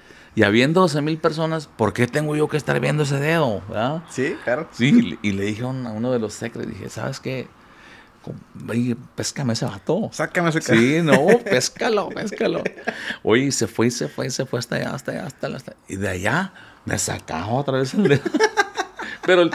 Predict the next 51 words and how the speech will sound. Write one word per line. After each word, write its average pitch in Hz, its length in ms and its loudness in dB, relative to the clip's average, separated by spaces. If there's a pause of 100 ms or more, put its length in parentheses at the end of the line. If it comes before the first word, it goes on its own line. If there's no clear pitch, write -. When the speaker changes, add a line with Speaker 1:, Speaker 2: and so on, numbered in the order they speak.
(200)
Speaker 1:
el 151 200 4
tonto 202 400 4
era 196 160 8
yo, 226 320 8
por 185 120 6
si, 170 180 -2
Speaker 2:
Sí. 180 80 6
Speaker 1:
¿por 127 180 4
qué 180 80 2
tengo 220 220 4
que 185 100 2
seguir 180 200 6
un 185 160 4
dedo? 190 440 8
Pues 143 120 0
hay 151 120 4
muchas 180 300 4
gentes 175 380 -2
ahí, 107 280 -2
muchachas 151 340 -4
Speaker 2:
Sí. 160 100 2
Speaker 1:
bonitas. 107 500 0 (720)
Esa 101 260 4
fue 120 180 4
una 120 180 8
de 123 60 6
las 107 140 2
cosas 107 340 -2
que 107 120 2
nos 98 140 2
pasó 107 260 2
en, 117 240 2
en 101 120 2
Matamoros. 92 600 4 (580)
So, 175 160 4
fue 240 160 6
muy, 240 340 4 (140)
pues 233 140 -4
tú 311 100 -2
sabes. 226 400 4 (140)
Speaker 2:
Un 175 100 4
arranque. 165 200 8
Speaker 1:
Pero, 170 380 8
pero 165 220 6
de 151 80 6
repente 160 320 2
nos 196 160 2
vemos, 165 320 0
eh, 113 160 -2
trabajamos 113 500 -4
juntos. 139 540 -2